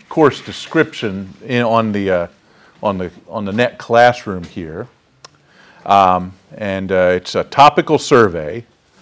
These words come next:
of theological events and circumstances yet in the future. Okay, so, uh, we're not going to walk through the book of Revelation. It's not, it's not going to be an exegetical survey.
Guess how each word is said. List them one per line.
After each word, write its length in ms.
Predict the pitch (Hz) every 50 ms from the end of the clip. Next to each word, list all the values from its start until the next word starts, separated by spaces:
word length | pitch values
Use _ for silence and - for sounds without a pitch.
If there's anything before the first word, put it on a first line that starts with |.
| _ _ _ _
of 120 | - - -
theological 800 | - - 143 143 147 143 143 139 143 139 - 147 - 170 160 156
events 420 | 127 107 123 120 120 123 - -
and 120 | 123 110
circumstances 1120 | - - - 127 117 - - 120 110 - - - 110 104 104 101 - - 107 101 98 - - _ _ _ _ _
yet 340 | - 101 120 131 147 151 -
in 200 | - 131 120 113
the 60 | 110
future. 580 | - - - - 120 107 95 - - - - - _ _ _ _ _ _ _ _ _
Okay, 280 | - 95 90 90 90
so, 480 | 90 - - 123 107 104 101 98 95 - _ _ _ _ _ _ _ _ _ _ - -
uh, 380 | 101 101 101 98 98 104 98 -
we're 120 | 113 110
not 180 | 127 139 - -
going 160 | 156 139 123
to 80 | 120
walk 400 | 110 104 120 131 135 135 - -
through 640 | - - - 135 143 139 131 127 120 120 117 117 117 - _ _ _ _ _ _ _ _ _ _
the 80 | - 107
book 220 | - 139 131 127
of 140 | 123 107 87
Revelation. 680 | 101 117 113 101 101 101 104 101 98 - - - 69 69
It's 160 | 78 - -
not, 160 | 139 127 123 113
it's 120 | - -
not 140 | 135 131 127
going 200 | - 123 113 107
to 80 | 113 107
be 140 | 107 104 98
an 100 | 101 -
exegetical 880 | - 123 117 - - - 104 87 82 85 110 113 107 98 - - - 80
survey. 600 | - - - 92 76 73 - - 58 65 73 -